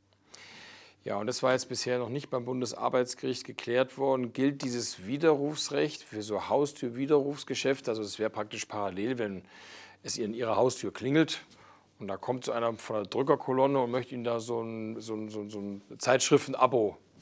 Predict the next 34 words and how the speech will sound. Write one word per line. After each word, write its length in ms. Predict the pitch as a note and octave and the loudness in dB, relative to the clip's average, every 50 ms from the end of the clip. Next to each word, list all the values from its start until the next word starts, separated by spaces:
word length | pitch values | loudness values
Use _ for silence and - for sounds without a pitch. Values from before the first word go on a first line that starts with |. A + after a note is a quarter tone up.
| - - - | -20 -2 -2
ans 180 | B2 A2+ G#2 | 0 0 0
Bein 320 | - - G#2 G2+ G#2+ A2+ A2 | 0 2 2 2 2 0 -2
binden. 420 | A2+ A2+ G#2+ A2+ G#2+ G#2 F#2 E2+ - - - - - - - - - _ | -4 -4 -4 -6 -8 -12 -14 -14 -16 -20 -20 -20 -20 -20 -20 -20 -12 _
Und 120 | D3 C3 | 0 2
Sie 40 | C3 | 8
sagen 260 | C3 D3 C#3+ C#3+ D3+ D#3 | 10 12 12 10 10 8
irgendwie, 340 | D#3+ E3+ E3 D3+ D#3 D#3 | 8 8 8 8 8 10
"Oh 100 | C#3 C3+ | 10 8
Gott, 280 | A2+ - C#3 C#3 C#3 - | 8 12 12 10 12 10
ja, 180 | A#2+ A#2 B2 C#3 | 8 10 10 10
also 540 | C#3 C3+ B2+ B2+ B2 B2 A#2+ A#2+ A#2 G2+ - - - - - - _ | 10 10 8 8 6 8 8 6 6 4 0 -8 -20 -20 -20 -20 _
da 80 | - B2 | 0 2
unterschreibe 380 | C3 B2+ A2+ A#2+ B2 C3 D3 | 2 4 6 8 10 10 10
ich 60 | D#3 D3+ | 10 8
jetzt 120 | D3+ - | 6 4
irgendwas, 640 | - - D#3 D#3 D3 C3 D3 D3+ D3 - - - - A#2 B2 B2 | 4 4 4 4 8 8 8 8 8 6 0 -4 -4 -4 -2 2
Hauptsache 340 | G#2+ A2+ C#3 C3 C#3 C#3+ B2+ | 6 6 6 6 6 6 6
Sie 180 | - A2+ B2 | 6 2 0
gehen", 380 | G#2+ A#2+ B2 C3 D3 D#3+ E3+ E3+ | 2 4 6 8 8 8 6 4
und 240 | C#3 D3 - - - | 2 -2 -4 2 2
dann 280 | C3 B2+ B2 A#2 A2+ | 2 4 4 2 4
machen 240 | G#2+ B2+ C3 E3 E3+ | 2 4 4 4 2
Sie 80 | E3 F3 | 4 8
das. 360 | F3 G#3 G#3+ G3+ - - - - _ _ _ _ _ _ _ - | 8 8 8 8 2 -4 -6 -14 _ _ _ _ _ _ _ -6
Und 120 | - D3 C#3+ | 0 0 0
am 100 | C#3+ C3+ | 2 6
Abend 320 | D3 D3 E3 F#3 F3+ D3+ | 8 10 10 10 8 6
denken 200 | E3 D#3+ - E3 | 2 2 2 -2
Sie 60 | C#3 | 0
sich, 300 | B2+ C#3 B2+ - - - | 0 -2 -4 -4 -4 -2
"Was 240 | - B2+ - - - | -2 0 0 -2 -2
für 160 | - - F#2 | -4 -6 -10
ein 100 | E2+ E2 | -10 -10
Quatsch. 540 | - - - - - - - - - - | -10 -8 -8 -8 -8 -4 -4 -4 -4 -4